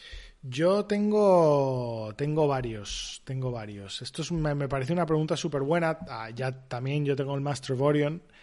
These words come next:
pero, eh, tengo un par más. O sea, a mí el Ogre Battle me gustaría ver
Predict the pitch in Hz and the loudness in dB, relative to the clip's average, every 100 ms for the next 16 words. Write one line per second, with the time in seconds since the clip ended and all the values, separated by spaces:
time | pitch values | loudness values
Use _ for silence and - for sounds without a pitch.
0 | - - - - 147 151 151 - - 147 | -20 -12 -4 2 6 6 4 0 -6 -2
1 | 139 135 131 131 131 131 131 131 156 156 | 2 2 2 2 2 2 0 0 0 0
2 | 165 165 160 160 156 156 151 - 147 139 | 2 4 4 4 4 4 2 0 -2 0
3 | 127 107 - - - - 139 139 165 170 | -2 -4 -10 -14 -12 -6 -4 0 2 4
4 | 139 139 165 170 160 175 220 220 - - | 6 6 6 6 6 4 2 -2 -4 -4
5 | 139 131 - 131 131 135 131 147 160 151 | 0 0 0 2 4 4 4 4 2 -2